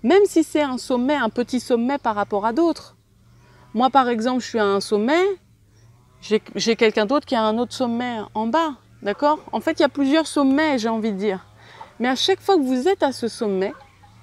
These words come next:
à un nouveau sommet, à chaque fois vous vous retournez, vous vous contemplez la vue et vous dites, ouais,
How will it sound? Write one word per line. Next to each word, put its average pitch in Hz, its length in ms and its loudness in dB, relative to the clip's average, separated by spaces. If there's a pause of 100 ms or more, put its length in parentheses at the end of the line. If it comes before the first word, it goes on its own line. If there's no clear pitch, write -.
(280)
à 214 80 4
un 226 120 6
nouveau 269 320 2
sommet, 269 420 0
à 254 100 6
chaque - 340 -4
fois 330 180 2
vous 269 160 0
vous 240 100 -2
retournez, 262 400 0
vous 226 180 0
vous 208 280 -2
contemplez 285 560 4
la 240 160 8
vue 254 160 -2
et 233 80 0
vous 208 140 -4
dites, 247 380 -2 (840)
ouais, 165 240 2